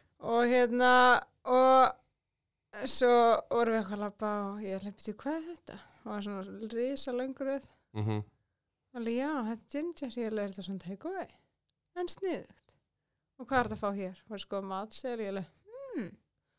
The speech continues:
Speaker 1: Það var kjúkling og sætar kartöflur og eitthvað svona alls konar með. Ég alveg, „Hmm, prófa þetta.“
Speaker 2: Já. Manstu hvað þú fékkst þig fyrst?
Speaker 1: Við fengum kjúkling
Speaker 2: Já.
Speaker 1: og sætar kartöflur og jógúrtsósu.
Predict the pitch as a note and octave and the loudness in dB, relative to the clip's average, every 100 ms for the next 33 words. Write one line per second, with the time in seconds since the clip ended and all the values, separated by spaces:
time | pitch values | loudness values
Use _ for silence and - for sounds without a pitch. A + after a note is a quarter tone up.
0 | _ _ _ G#3+ G3 - E3+ D#3+ _ G3 | _ _ _ -16 -16 -14 -18 -20 _ -12
1 | F#3+ F#3+ F#3+ - - G3 G3 _ - G#3 | -10 -8 -10 -14 -16 -16 -18 _ -20 -20
2 | - _ A3 G#3 G#3 G#3+ G#3+ G#3+ G#3 G3+ | -20 _ -14 -14 -12 -10 -8 -8 -8 -10
3 | G#3+ G#3+ G#3 G#3+ G#3 A3+ A3 A3+ A#3 G#3 | -12 -18 -14 -14 -12 -12 -10 -10 -10 -10
4 | G#3+ A#3 - A#4 G4+ - _ _ F4 D#4+ | -8 -10 -12 -14 -14 -16 _ _ -4 0
5 | C4+ - - - _ _ G2 B2 E3 _ | 0 -2 -8 -10 _ _ -2 -2 -2 _
6 | _ _ - A2+ A#2+ B2 D3+ D#3+ C3 B2 | _ _ 0 2 6 6 6 4 2 2
7 | - - _ _ _ _ _ _ _ _ | 0 -8 _ _ _ _ _ _ _ _
8 | - A#3 B3+ C4+ D4 A#3 G#3+ A#3 C4+ - | -8 0 0 4 2 4 4 4 2 -4
9 | - - A2 C#3 G#3+ A#3 A3+ A3 G#3+ G#3 | -12 2 4 4 0 -2 -2 -4 -6 0
10 | G#3+ B3 - - _ _ _ _ _ _ | 0 0 -4 -20 _ _ _ _ _ _
11 | _ A3+ A3 A3+ A3+ A#3 A#3+ B3 A3+ G3+ | _ -2 2 4 6 6 6 4 -6 -4
12 | F#3 | -2